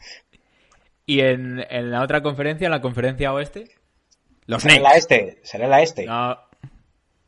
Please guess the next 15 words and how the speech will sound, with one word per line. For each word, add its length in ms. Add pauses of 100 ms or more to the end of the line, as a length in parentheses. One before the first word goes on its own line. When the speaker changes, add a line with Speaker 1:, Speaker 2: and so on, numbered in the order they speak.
(200)
Speaker 3:
¿No? 400 (220)
Será 200
en 60
la 100
este. 380 (2000)
Eh, 340
los 160
Knicks 240
no. 180
Speaker 1:
En 60
la 80
este, 180
Speaker 3:
Yo 100
Speaker 1:
sí. 60
Speaker 3:
diría 680